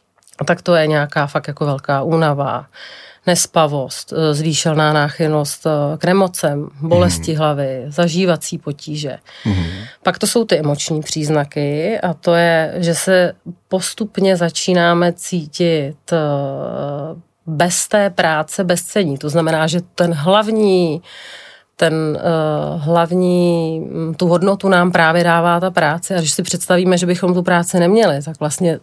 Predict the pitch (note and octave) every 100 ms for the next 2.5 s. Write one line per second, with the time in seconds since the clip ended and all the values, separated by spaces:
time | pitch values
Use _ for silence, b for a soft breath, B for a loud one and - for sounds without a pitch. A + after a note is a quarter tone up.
0 | - - F#3 - F3 - E3+ E3+ D#3 D#3
1 | _ _ _ _ _ - E3 D#3+ D#3+ D3
2 | D3 D#3+ - C#3+